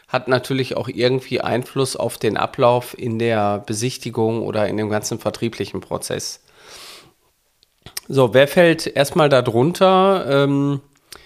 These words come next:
ähm, wenn wir von privaten Kunden sprechen, also von einer Privatperson, ähm, dann, äh, ist es so, dass wir die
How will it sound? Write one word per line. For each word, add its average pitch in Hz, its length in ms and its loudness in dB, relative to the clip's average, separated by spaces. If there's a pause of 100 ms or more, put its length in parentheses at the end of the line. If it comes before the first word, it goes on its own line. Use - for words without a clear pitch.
(420)
ähm, 127 400 2
wenn 135 160 4
wir 143 140 4
von 139 280 2
privaten 120 600 2
Kunden 165 320 -2
sprechen, 160 460 -4
also 117 180 -4
von 113 220 -2
einer 110 220 0
Privatperson, 147 1160 -2
ähm, 127 520 -4
dann, 127 560 0
äh, 120 960 -6
ist 123 120 -2
es 123 140 -6
so, 127 240 2
dass 123 280 0
wir 127 100 0
die 113 420 -6